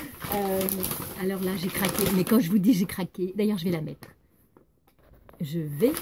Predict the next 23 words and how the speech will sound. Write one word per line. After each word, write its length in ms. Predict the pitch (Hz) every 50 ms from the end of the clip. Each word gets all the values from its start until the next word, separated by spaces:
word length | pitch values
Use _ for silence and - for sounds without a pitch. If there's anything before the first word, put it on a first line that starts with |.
| - - 185
la 120 | 202 220
mettre. 420 | 214 190 185 175 175 170 170 165 - - - - - 165 - - - - - - - -
Comment 180 | 202 196 185
on 40 | 175
fait ? 220 | - - - 147 143 156 - - -
Je 80 | - 170
la, 40 | - - _ _ _ _ _ _ _ _ _ _ _ _ _ _ _ _ _ _ _ _ _ _ _
comment 220 | - 302 339 302
vous 80 | 269 277
dire, 340 | 214 196 247 285 277 262 240
euh... 360 | 208 202 196 190 190 185 180 180 - - - - - - - - _ _ _ _ _ _ _ _
j'ai 60 | - -
craqué. 340 | - 190 - - - 208 - _ _ _ _ _ _ _ _ _ _ _ _ _ _ -
Mais 100 | 190 185
j'ai 120 | 170 170 160
vraiment 280 | 160 208 240 254 262
craqué, 420 | 254 - - 208 202 - - 190 190 -
quoi. 160 | - 160 156 - - _ -
Elle 240 | 190 175 175 175
est 160 | 190 202 220 220 - _ _ _ _ _ -
magnifique. 1120 | 190 196 196 202 202 208 220 262 285 - - - _ - 190 196 196 196 196 202 247 262 - - _ _ _ - - 196 180 165 - _ - -
Je 340 | 190 180 170 180 196 202 202 - -
l'adore. 960 | 196 185 185 185 185 190 190 - - _ _ 170 175 160 175 190 160 151 139